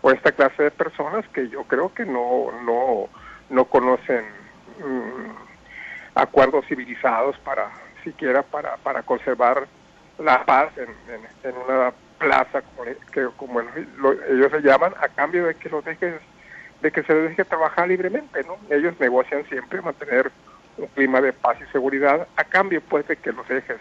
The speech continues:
eh, hacer libremente su, su actividad. Y yo creo que es un precio demasiado caro que pagan, que pagan los gobernantes por esa clase de pactos.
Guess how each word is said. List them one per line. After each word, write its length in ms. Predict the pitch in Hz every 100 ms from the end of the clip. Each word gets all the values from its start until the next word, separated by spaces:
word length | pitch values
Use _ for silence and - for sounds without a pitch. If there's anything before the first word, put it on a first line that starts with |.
| -
eh, 240 | - - - - - - - - -
hacer 260 | 135 - 131
libremente 540 | 139 131 123 120 - 120
su, 140 | 123 -
su 80 | 151
actividad. 540 | - 135 127 120 120 -
Y 80 | 147
yo 160 | 160 -
creo 200 | 160 -
que 120 | 139
es 120 | -
un 120 | 135
precio 380 | - 117 - 131
demasiado 520 | 139 - - - 110
caro 340 | - - 120 127 - - - - - -
que 120 | 127
pagan, 340 | - 127 131 -
que 80 | 139
pagan 320 | - 123 127
los 100 | 123
gobernantes 600 | 127 120 123 117 120 131 -
por 120 | 143 131
esa 200 | - -
clase 320 | 123 113 135
de 120 | 127
pactos. 440 | - 151 - 196